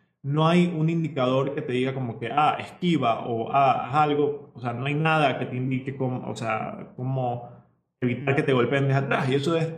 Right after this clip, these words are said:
eso es turro porque tú no puedes ver a tus espaldas, tú solo ves hacia el frente. Y los enemigos, aunque estén a tus espaldas, son, te golpean. O sea, es como que no,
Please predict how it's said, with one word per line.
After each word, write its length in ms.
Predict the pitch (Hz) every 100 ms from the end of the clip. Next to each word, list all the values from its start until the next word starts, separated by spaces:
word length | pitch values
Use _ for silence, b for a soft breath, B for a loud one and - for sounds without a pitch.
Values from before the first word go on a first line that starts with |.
| -
eso 140 | -
es 140 | 160 -
turro 360 | 269 190 139
porque 200 | 139 135
tú 100 | 135
no 220 | 143 147
puedes 280 | 151 139 123
ver 140 | 123 123
a 100 | -
tus 120 | 123
espaldas, 440 | - - 135 117
tú 80 | 123
solo 180 | 131 127
ves 120 | 135
hacia 200 | 156 -
el 60 | -
frente. 440 | 190 151 - - B B B
Y 60 | 135
los 120 | 135
enemigos, 600 | 135 131 147 165 180 - B -
aunque 200 | 127 -
estén 160 | 147
a 100 | 147
tus 100 | 160
espaldas, 580 | 147 - 156 151 143 -
son, 260 | 131 120 120
te 60 |
golpean. 680 | 107 107 156 131 113 120 -
O 20 |
sea, 140 | - 113
es 80 | -
como 260 | 131 113
que 100 | 113
no, 460 | 110 120 123 123